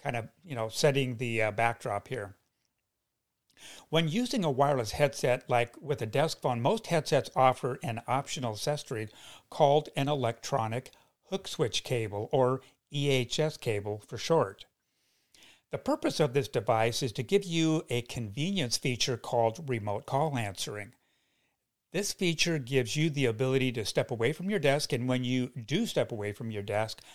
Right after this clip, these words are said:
you'll know when you're receiving an incoming call, and that call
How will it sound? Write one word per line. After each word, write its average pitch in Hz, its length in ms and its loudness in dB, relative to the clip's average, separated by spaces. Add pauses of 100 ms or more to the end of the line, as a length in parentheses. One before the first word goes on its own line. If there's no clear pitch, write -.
(220)
you'll 143 380 0
know 151 280 4
when 120 220 4
you're 120 160 0
receiving 117 580 0
an 110 120 -2
incoming 104 540 -4
call, 156 380 6 (380)
and 170 320 0
that 147 320 0
call 175 400 4